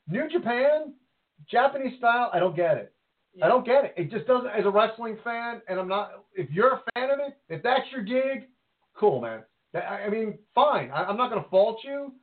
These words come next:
Speaker 1: but, like, there was shit going on in matches where someone would throw a hip toss and, "This is awesome." What the fuck? Really? I mean, like, there was stuff in matches where, like, a "This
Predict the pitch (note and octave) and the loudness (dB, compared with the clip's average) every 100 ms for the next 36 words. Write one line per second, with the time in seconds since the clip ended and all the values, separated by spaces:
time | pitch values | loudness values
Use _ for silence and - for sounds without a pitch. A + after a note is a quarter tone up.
0 | _ _ _ _ G#3 G#3+ G#3+ G#3 G3 _ | _ _ _ _ -2 0 2 2 0 _
1 | _ _ _ _ C#4+ F4+ - - E4+ E4 | _ _ _ _ 0 0 -2 -6 -6 0
2 | C#4+ B3+ B3 C#4 B3+ A3 A#3+ C#4 C4 G#3 | 2 2 2 0 0 -4 -2 -2 -2 -10
3 | F#3 G3 - B3 B3+ B3 - A#3 G#3+ D3 | -2 -2 -2 -8 -8 -8 -8 -4 -2 -2
4 | - C4 - - G#3 D#3 C#3 A2+ - - | -4 -6 -6 0 4 4 2 -2 -8 0
5 | F#4 E4+ E4 E4 C#4+ C#4 C4 E4 E4+ E4+ | 2 2 0 -4 -2 -2 0 4 6 6
6 | - A#3 F#4+ D5 D#5+ - E5+ D5+ C5 - | 2 -6 0 0 0 0 2 4 2 -4
7 | _ _ _ _ _ G3+ F4 G#4+ A4 G4 | _ _ _ _ _ -12 -8 -6 -6 -8
8 | - _ _ _ _ D4+ D#4+ F4 E4 C#4 | -12 _ _ _ _ -8 -6 -6 -4 -6
9 | C#4+ D#4 F4 - E4 D#4 C#4 B3 C#4+ E4 | -6 -10 -10 -6 -6 -4 -6 -4 -4 -6
10 | B3 A3 A#3+ A3+ G#3+ G3+ G3 B3+ | -12 -10 -6 -4 -4 -6 -10 -10